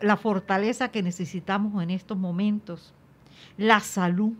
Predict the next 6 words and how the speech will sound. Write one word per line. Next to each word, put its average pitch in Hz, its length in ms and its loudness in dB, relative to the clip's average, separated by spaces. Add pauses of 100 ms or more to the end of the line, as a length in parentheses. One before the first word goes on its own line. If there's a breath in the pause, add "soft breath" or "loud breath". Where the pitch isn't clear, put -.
(2500 loud breath)
Pero 233 180 10
la 233 180 8
convicción 233 840 4 (800 soft breath)
de 254 220 2
que 226 220 -6
Jesús 254 1000 0